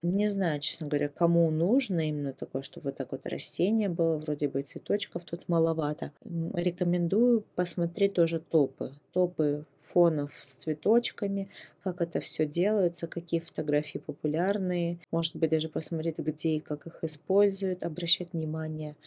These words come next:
на билборды, обращать внимание на журналы, потому что такие фотографии часто встречаются в журналах в том числе. Просто даже зайти в магазин, взять журнал и полистать, э, на стенде и обратить внимание на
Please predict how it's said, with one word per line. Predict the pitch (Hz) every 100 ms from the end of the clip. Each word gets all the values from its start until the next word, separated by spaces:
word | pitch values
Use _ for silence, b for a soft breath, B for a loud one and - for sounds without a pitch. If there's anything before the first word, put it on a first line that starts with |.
| B B B _
на | 156 160 156
билборды, | 156 180 165 139 147 165 170 160 160
обращать | 147 156 - 165
внимание | 160 156 151 151 147 143
на | 160 165
журналы, | 165 165 160 139 143 160 147
потому | - - 143
что | 147 147
такие | - 139 -
фотографии | - - - 147 -
часто | - 147 151 -
встречаются | 147 - - - 139 - 131
в |
журналах | 127 135 131 185 196
в |
том | - 170 170
числе. | 165 165 - 156 156 165 B B B -
Просто | 185 -
даже | 160 151 160
зайти | 151 151 -
в | 151
магазин, | 147 147 156 190 254
взять | 170 165 165
журнал | 147 143 160 220
и |
полистать, | - 160 156 - - 185 196 -
э, | 175 165 B B B -
на | 170
стенде | - 165 165 156 147 -
и | 160 165 160 - _ _
обратить | 165 160 160 160 151 -
внимание | 165 160 147 139 127
на | 123